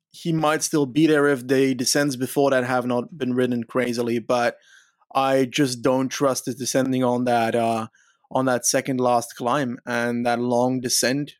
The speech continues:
will likely have an influence in his position. Same with Woods, but Woods is, uh, is not a great descender, that's for certain, but we've also had moments where he is able to stay with the group. So if he can stay with the group,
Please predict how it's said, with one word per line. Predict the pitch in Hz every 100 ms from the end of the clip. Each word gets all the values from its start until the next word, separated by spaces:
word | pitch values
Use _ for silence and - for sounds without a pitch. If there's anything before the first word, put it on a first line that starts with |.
| _
will | - 127
likely | 123 127 120
have | 131 123
an |
influence | 123 131 139 131 127
in |
his | 127
position. | - 127 131 -
Same | 143 135 131
with | 123
Woods, | 127 151 127
but | 127 127 127 _ _ - - - - - - - - _ -
Woods | 202 185
is, | 220 175
uh, | 202 190 180 135 _
is | 175 170
not | 202
a |
great | 170 190 160
descender, | 156 160 208 254
that's | 185 151
for | 170
certain, | 151 - 185 214
but | 175 165
we've | 151
also | 151 165 185
had | 151
moments | 135 156 147
where | 139
he | 139 131
is | 135 139
able | 139 139
to |
stay | 135 135
with | 127 117
the | 120
group. | 123 120 -
So | 135 131
if | 123 147
he | 160
can | - 127
stay | 123 - 170
with | 208
the | 196
group, | 208 247